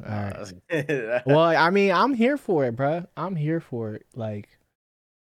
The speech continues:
Speaker 1: you wanna talk about something scary, bruh? I will watch a YouTube video and give you my
Speaker 2: Uh,
Speaker 1: thoughts.
Speaker 2: you can <laughs> get the highlights, get the
Speaker 1: <laughs> Yep,
Speaker 2: highlights
Speaker 1: I
Speaker 2: in.
Speaker 1: will not go, though. <laughs> I just wanna be able to, you know, like, 'cause th-,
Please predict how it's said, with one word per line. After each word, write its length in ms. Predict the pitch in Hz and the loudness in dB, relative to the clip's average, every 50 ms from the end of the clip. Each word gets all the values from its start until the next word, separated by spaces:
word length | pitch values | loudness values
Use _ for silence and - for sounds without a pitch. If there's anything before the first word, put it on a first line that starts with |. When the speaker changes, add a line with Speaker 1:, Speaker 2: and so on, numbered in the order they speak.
| _ - | _ -8
Speaker 1:
you 100 | 107 127 | -6 -4
wanna 160 | 151 156 151 | -4 -4 -6
talk 260 | 147 - 165 165 156 | -2 0 -2 0 0
about 400 | 165 160 160 160 160 165 - - | -2 -2 -2 -2 -4 -4 -8 -8
something 260 | - - 156 - 147 | -6 -6 -6 -6 -8
scary, 440 | 139 - - 151 151 170 185 190 190 | -12 -8 -6 -6 -4 -4 -4 -6 -8
bruh? 300 | 180 185 196 196 202 190 _ _ - - - - - - | -6 -6 -6 -6 -8 -8 _ _ -16 -14 -14 -12 -10 -4
I 100 | - 127 | 0 2
will 180 | 139 147 117 107 | 2 2 2 2
watch 280 | 113 131 139 139 - | 0 0 0 0 -2
a 20 | 135 | -2
YouTube 400 | 127 135 135 135 - - 120 113 | 0 0 0 0 0 -2 -4 -2
video 440 | 113 113 107 107 107 107 107 104 101 | -2 -2 -2 -2 -4 -4 -6 -6 -8
and 120 | 101 101 | -8 -6
give 160 | 113 123 123 | -4 -2 -2
you 80 | 123 123 | -2 -2
my 140 | 120 120 120 | -2 -4 -4
Speaker 2:
Uh, 20 | |
Speaker 1:
thoughts. 640 | - 120 117 110 - 127 135 123 - - - - _ _ _ _ | -2 -2 -2 -2 -2 -4 -4 -6 -8 -10 -14 -20 _ _ _ _
Speaker 2:
you 140 | - 233 247 | -12 -12 -6
can 100 | - - | -4 -4
<laughs> 300 | - - - 185 175 143 | -4 0 0 0 0 0
get 140 | - - - | -4 -8 -4
the 80 | - 120 | -6 -4
highlights, 540 | 123 135 127 127 123 117 120 120 - - - | -2 0 -2 0 0 -2 -4 -4 -6 -10 -12
get 180 | - 135 - | -12 -12 -8
the 80 | - 127 | -2 0
Speaker 1:
<laughs> 20 | |
Yep, 80 | 139 147 | 4 4
Speaker 2:
highlights 300 | 165 180 180 113 107 - | 6 4 4 2 -2 -2
Speaker 1:
I 120 | 127 143 147 | 2 2 2
Speaker 2:
in. 60 | - - | 2 2
Speaker 1:
will 100 | 175 160 | 2 2
not 360 | 147 156 170 185 175 180 175 | 4 4 4 4 4 2 2
go, 280 | 160 175 185 180 170 165 | 4 4 6 6 6 6
though. 280 | 151 143 135 127 143 147 - - - | 6 4 6 4 4 2 0 2 2
<laughs> 1300 | 208 - - _ - - - - 381 392 - _ - 453 - _ - 254 - - - 233 202 - _ | 2 2 4 _ -2 -2 2 0 0 0 0 _ -4 -4 -4 _ -14 -14 -12 -12 -12 -12 -14 -12 _
I 120 | 127 131 | -2 0
just 180 | 139 143 135 135 | 0 0 0 0
wanna 260 | 139 139 143 139 135 | -2 0 0 0 0
be 140 | 131 135 139 | 0 0 0
able 220 | 143 139 135 135 | 2 2 0 -2
to, 340 | 131 - 139 135 131 127 120 131 | -2 -2 0 0 0 0 -2 -2
you 140 | 139 135 135 | -2 0 0
know, 280 | 127 123 120 120 117 _ _ _ _ _ _ _ _ | 0 0 -2 -4 -6 _ _ _ _ _ _ _ _
like, 480 | - 123 120 120 117 113 - _ - _ _ _ _ _ | -4 -2 0 0 0 -2 -6 _ -20 _ _ _ _ _
'cause 200 | - 120 113 117 | -8 -8 -8 -8
th-, 180 | - - - | -14 -18 -20